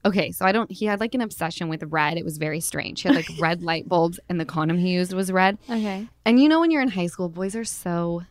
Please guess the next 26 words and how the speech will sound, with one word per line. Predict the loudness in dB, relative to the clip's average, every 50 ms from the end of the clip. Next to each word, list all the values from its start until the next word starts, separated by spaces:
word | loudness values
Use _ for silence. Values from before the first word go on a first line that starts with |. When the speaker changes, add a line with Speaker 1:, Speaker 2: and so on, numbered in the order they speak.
| _ _ _ _ _ -12
Speaker 1:
weird | -8 -8 -8 -8 -6 -8 -8 -10 -10 -10
Speaker 2:
They're | -8 -8 -6 -4
Speaker 1:
in | -4 -4
Speaker 2:
so | -4 -4
Speaker 1:
high | -4 -4
school, | -4 -6 -6 -4 -4
Speaker 2:
weird. | -4 -4 -6 -4 -4
Speaker 1:
right? | -2 -2 0 -2 -2 -4 -6
Speaker 2:
Yes. | -8 -6 -6 -6 -6 -6 -8 -12 -8
Speaker 1:
So | -2 0 2 2 2
I, | 0 0 -2
like, | -2 -4 -6 -10 _ -10
lose | -6 -6 -4 -4 -4
my | -4 -4 -2
virginity | -2 -4 -4 -4 -4 -4 -4 -4 -2 -2
to | -2
him. | -2 -2 -4 -6 -6 -8 -12 _ _ _ _ _ _ _ _
He | -2 2 2 2 4
<laughs> |
takes | 2 -4 -6 -8 -4 0 2 2 2 0 -4
the | -6 -6 -4 -4
condom | 0 0 0 0 0 -2 -2 -4
off | -4 -4 -2
and | -2
he |
goes, | 0 0 -2